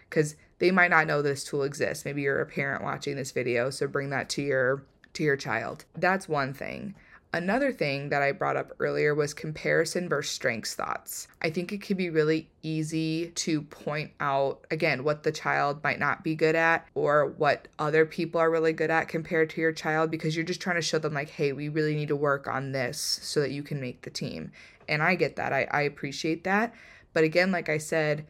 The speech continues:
competition and tryouts are places where strengths need to be the focus, not weaknesses or comparisons. They can work on that in practices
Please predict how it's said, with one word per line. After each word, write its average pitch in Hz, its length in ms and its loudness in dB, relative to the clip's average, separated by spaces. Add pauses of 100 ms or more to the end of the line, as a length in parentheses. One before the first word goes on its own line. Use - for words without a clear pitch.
(100)
competition 190 720 0
and 156 140 0
tryouts 160 640 0
are 160 140 2
places 156 500 -2
where 170 240 2
strengths 156 640 -4
need 139 180 -8
to 156 60 -8
be 127 120 -8
the 143 100 -10
focus, 139 560 -2
not 139 300 -2
weaknesses 151 560 -4
or 139 80 -4
comparisons. 135 800 -6 (240)
They 196 140 2
can 247 180 0
work 196 220 2
on 185 160 2
that 170 160 0
in 120 120 -6
practices 175 800 0